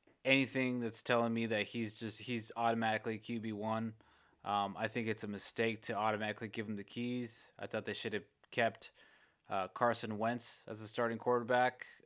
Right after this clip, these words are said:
Um, but, you know, maybe they s-, they saw something in practice or whatever that told him, like, "Hey, this is our guy." You know, I, I just don't think you should give it to him right away.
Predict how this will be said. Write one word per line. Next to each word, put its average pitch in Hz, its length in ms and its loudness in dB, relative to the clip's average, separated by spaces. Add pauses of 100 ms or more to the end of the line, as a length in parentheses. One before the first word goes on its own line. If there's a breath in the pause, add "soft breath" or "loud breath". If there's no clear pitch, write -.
Um, 101 520 -4 (460)
but, 117 320 4
you 131 120 -2
know, 123 60 2
maybe 123 240 2
they 127 100 2
s-, - 240 -6
they 123 120 -2
saw 123 220 6
something 120 300 -2
in 107 60 -2
practice 120 500 4
or 123 40 0
whatever 113 280 4
that 110 180 0
told 117 220 2
him, 113 80 0
like, 107 120 0
"Hey, 117 220 4
this 110 220 -6
is 113 100 -6
our 110 140 2
guy." 107 440 6 (480 soft breath)
You 107 80 -8
know, 104 200 2
I, 117 220 6
I 117 40 2
just 110 140 -2
don't 113 140 0
think 110 140 -4
you 107 80 -4
should 101 160 -8
give 107 120 -2
it 104 100 -8
to 110 80 -6
him 104 120 -4
right 101 200 0
away. 113 560 0